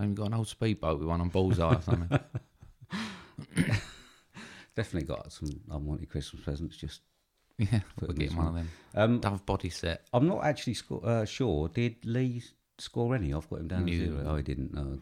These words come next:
Speaker 2: okay. Expected, wasn't it?
Speaker 1: Yeah.
Speaker 2: Um, so, yeah, so the rundown of the films. Uh,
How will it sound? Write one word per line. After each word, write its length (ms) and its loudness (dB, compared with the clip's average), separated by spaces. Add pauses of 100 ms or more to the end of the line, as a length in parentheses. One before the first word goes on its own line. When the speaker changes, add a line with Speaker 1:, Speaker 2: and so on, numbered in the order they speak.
Speaker 2:
okay. 120 -4
Expected, 500 -6
wasn't 120 -2
it? 360 -12
Speaker 1:
Yeah. 100 0 (300)
Speaker 2:
Um, 380 4 (160)
so, 160 2
yeah, 260 4
so 160 0
the 80 0
rundown 320 4
of 80 4
the 60 2
films. 500 2
Uh, 920 0